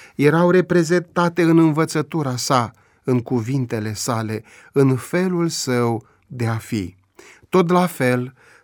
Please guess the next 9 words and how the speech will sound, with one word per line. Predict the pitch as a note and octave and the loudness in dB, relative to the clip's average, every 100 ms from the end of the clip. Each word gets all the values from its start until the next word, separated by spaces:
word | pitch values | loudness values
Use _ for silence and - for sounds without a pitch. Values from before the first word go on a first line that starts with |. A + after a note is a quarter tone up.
| _ | _
trebuie | - D3+ E3 E3 D#3+ | 2 2 4 2 0
să | - E3 | -2 -6
fie | - D#3+ D#3 | -2 -2 -2
și | - | -2
cu | D3+ D#3+ | -4 -2
noi | C#3+ C#3 A#2+ - | 0 0 0 -4
astăzi, | - D3 - - B2 A2 | -4 -4 -4 -6 -6 -6
copiii | - C3+ A#2+ F3 C3+ | -6 -6 -4 -4 -4
Săi, | A#2+ C3 A2+ G2 | -6 -6 -6 -6